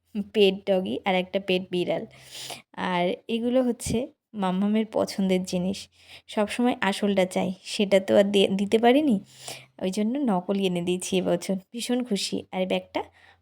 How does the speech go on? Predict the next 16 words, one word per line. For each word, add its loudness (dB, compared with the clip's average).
মা -4
দিয়েছে। -4
তো -8
চলো, 2
আর -2
একটা -2
ডেইরি 0
মিল্ক, -4
ও, -2
আহ, -2
না, 0
এটা -6
কিটক্যাট -4
দেওয়া 2
হয়েছিল -6
আজকে। -8